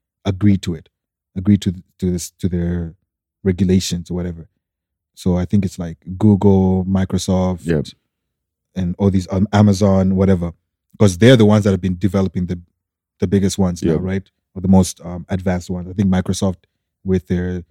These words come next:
Speaker 1: supercomputer or something like that. Like
Speaker 2: Yeah.
Speaker 1: recently, they, they reached like a milestone or something like that.
Speaker 2: Mm-hmm.
Speaker 1: So yeah, that's crazy. But I don't know if you actually saw anything about that recently.
Speaker 2: No, I haven't seen it, but I am terrified.
Speaker 1: Huh.
Speaker 2: It's,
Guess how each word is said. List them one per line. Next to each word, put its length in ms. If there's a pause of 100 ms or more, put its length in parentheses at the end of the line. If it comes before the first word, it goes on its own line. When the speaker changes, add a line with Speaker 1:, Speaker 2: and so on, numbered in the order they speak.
(420)
Speaker 1:
supercomputer 800
or 100
something 300
like 140
that. 160
Like 160
Speaker 2:
Yeah. 60
Speaker 1:
recently, 340
they, 380
they 120
reached 220
like 160
a 40
milestone 460
or 40
something 260
like 80
that. 260
Speaker 2:
Mm-hmm. 240 (460)
Speaker 1:
So 120
yeah, 320
that's 180
crazy. 280
But 220 (240)
I 80
don't 80
know 80
if 140
you 120
actually 320
saw 220
anything 260
about 280
that 140
recently. 400 (120)
Speaker 2:
No, 80
I 40
haven't 280
seen 240
it, 120 (280)
but 180 (220)
I 260 (120)
am 300
terrified. 540 (720)
Speaker 1:
Huh. 300 (960)
Speaker 2:
It's, 160